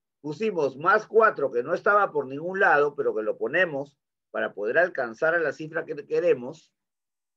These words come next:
la vamos a encerrar para determinar que ese más tres y que, perdón, que ese por tres siempre tiene que repetirse, ¿ya? Entonces,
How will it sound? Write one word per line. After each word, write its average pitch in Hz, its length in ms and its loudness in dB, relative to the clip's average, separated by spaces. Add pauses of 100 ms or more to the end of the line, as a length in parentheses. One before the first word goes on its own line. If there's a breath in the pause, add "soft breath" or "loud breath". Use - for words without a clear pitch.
(540)
la 98 120 -12
vamos 147 340 -8
a 147 100 2
encerrar 120 680 -4 (840)
para 131 520 0
determinar 107 760 -6
que 117 260 0
ese 151 220 -2
más 107 220 -10
tres 175 360 -2 (800)
y - 20 -20
que, 123 280 -4
perdón, 135 360 -2
que 113 140 -4
ese 175 180 -4
por 139 280 -4
tres 160 240 -4
siempre 180 340 -4
tiene 180 240 -10
que 156 80 -6
repetirse, 117 680 -8
¿ya? 135 180 -14 (1000)
Entonces, 107 540 -8